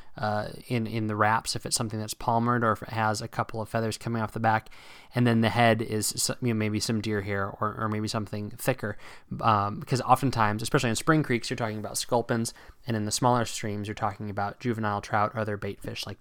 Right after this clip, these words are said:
dace and things like that. But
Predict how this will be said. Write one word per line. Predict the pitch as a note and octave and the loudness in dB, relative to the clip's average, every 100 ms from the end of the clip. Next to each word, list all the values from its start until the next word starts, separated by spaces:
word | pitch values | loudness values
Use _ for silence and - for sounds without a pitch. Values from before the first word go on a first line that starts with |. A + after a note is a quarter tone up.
| - | -6
dace | A#2+ G#2+ G#2+ - - - - - | -4 -2 -2 -4 0 -2 -2 -4
and | G#2+ | -4
things | - G#2+ G#2 - | -2 -4 -4 -6
like | G2 - | -10 -6
that. | A2 G#2 - - - - - | -2 -2 -4 -14 -20 -20 -2
But | B2+ A2+ | 2 2